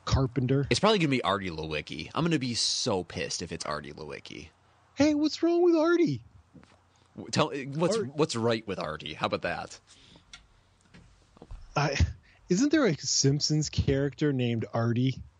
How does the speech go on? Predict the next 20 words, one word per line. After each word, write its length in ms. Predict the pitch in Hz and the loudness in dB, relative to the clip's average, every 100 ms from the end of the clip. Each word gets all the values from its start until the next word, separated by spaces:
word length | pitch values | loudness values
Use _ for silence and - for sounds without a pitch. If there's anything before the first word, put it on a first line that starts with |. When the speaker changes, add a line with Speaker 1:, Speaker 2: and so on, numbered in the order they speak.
| _ | _
Speaker 1:
who 360 | - 139 123 110 120 | 2 4 6 4 2
Marge 340 | 110 113 110 | 2 4 2
falls 320 | - 113 120 | 0 2 4
in? 60 | 120 | 4
That's 220 | 135 135 | 4 4
what 80 | 117 | 2
I 80 | 92 | 0
think 240 | 95 82 | -2 -4
of 100 | 85 | -2
every 200 | 87 90 | -2 -2
time 180 | 90 90 | 0 0
I 60 | 90 | 0
hear 140 | 90 | 0
Artie. 320 | 95 98 90 - _ | 2 0 0 -4 _
Speaker 2:
Hmm. 80 | 339 - - _ - | -4 -4 -8 _ -4
I'm, 100 | 139 - | -2 0
I'm 100 | 160 | 2
hoping 260 | 214 233 | 2 2
for 160 | 175 139 | -2 -2
Z-, 120 | 101 | -2